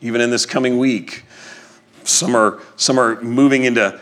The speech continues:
to family situations for the holidays where there is conflict or strife or pressure. Father, I pray that you would remind us again and again that we have peace with our Creator. We can, we can live differently. We can be sacrificial. We can love and serve others because we have been reconciled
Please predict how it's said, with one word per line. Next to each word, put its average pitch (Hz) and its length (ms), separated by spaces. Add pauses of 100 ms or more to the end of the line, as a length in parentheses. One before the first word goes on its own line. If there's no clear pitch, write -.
to - 80
family 139 460
situations 104 680
for 113 140
the 104 60
holidays 101 500
where 101 140
there 110 160
is 113 100
conflict 127 720
or 98 60
strife 120 580
or 101 100
pressure. - 500
Father, 104 340
I 113 60
pray 135 480
that 117 180
you 120 160
would 107 180
remind 110 540
us - 340
again 117 460
and 104 100
again 104 320
that 95 120
we 113 180
have 110 200
peace - 540 (500)
with 110 140
our 101 120
Creator. 98 520
We 110 140
can, 110 240 (200)
we 135 100
can 123 140 (120)
live 123 220
differently. 127 520
We 113 160
can 104 180
be 117 180
sacrificial. 120 800
We 113 120
can 110 160
love 117 440
and 101 200
serve 123 360
others 117 360
because - 400
we 120 220
have 104 160
been 98 140
reconciled 101 840